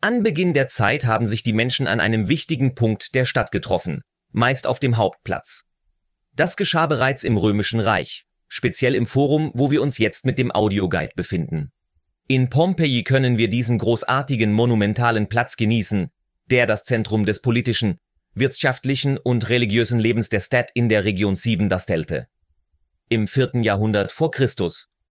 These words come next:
begann man damit, den Ort mit Läden aus Lava, vulkanischem Tuff und Lehm zu errichten. Später, nach der römischen Eroberung im zweiten Jahrhundert nach Christus, wurde er erweitert. Und wie alles, was die Römer bauten, war nicht zu übersehen.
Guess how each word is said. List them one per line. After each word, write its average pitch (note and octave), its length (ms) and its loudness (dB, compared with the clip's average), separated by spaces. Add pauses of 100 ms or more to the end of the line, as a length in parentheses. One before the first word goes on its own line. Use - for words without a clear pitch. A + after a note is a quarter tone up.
begann D3 360 0
man F3 140 2
damit, E3 340 0 (240)
den D3+ 160 2
Ort D#3+ 280 0
mit C3 140 0
Läden A#2+ 400 2
aus A#2+ 240 -2
Lava, C3 540 0 (180)
vulkanischem C#3 800 0
Tuff - 360 -2
und D3 180 0
Lehm C3+ 300 2
zu - 140 -2
errichten. F#2+ 540 -2 (480)
Später, C#3+ 640 0 (220)
nach A#2 200 0
der A#2 180 0
römischen C#3+ 400 0
Eroberung C#3+ 580 2
im G2+ 120 -2
zweiten C3+ 400 0
Jahrhundert B2 520 2
nach G#2+ 200 -2
Christus, C3+ 560 -2 (240)
wurde C3+ 300 2
er B2+ 200 2
erweitert. A2+ 580 0 (600)
Und D#3+ 280 2
wie - 180 0
alles, F3+ 320 0
was C#3 180 0
die C3+ 120 0
Römer C#3 320 2
bauten, B2+ 420 0
war A#2+ 120 2
nicht B2+ 280 0
zu - 80 -4
übersehen. A#2 560 0